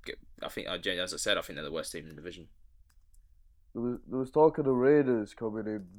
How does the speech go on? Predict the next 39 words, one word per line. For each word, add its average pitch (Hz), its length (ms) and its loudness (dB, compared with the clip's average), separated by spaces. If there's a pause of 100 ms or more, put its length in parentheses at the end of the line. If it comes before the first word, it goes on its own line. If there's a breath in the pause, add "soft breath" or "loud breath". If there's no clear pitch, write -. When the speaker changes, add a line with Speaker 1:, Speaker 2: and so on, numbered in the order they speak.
(420)
Speaker 2:
for, 104 480 2
um, 95 260 -10 (240)
Jones 107 640 -4
before 110 380 -4
they 110 80 -4
got 104 260 0
Garoppolo, 101 800 0
and 95 240 -8 (720 soft breath)
there 110 100 0
was 107 160 -4
a 110 60 -4
lot 113 240 6
of 110 100 2
talk 117 260 2
at 107 80 -4
the 107 120 -2
time 110 400 -2
about 101 500 2 (260)
the 104 140 -6 (140)
Patriots 113 580 -6
wanting 107 300 -2
to 110 140 -18
move 113 280 -2
him 104 160 -6
on 101 400 0 (280)
and 104 220 -2
Belichick 107 680 -2
seeing 104 220 -4
a 101 40 -6
bit 98 200 -6
more 104 280 -4
in 98 140 -8
Zappi 101 480 -6
than 90 180 -8
he 87 100 -10
does 95 280 -8
in 87 100 -16
Mac 87 260 -8
Jones. 101 440 -8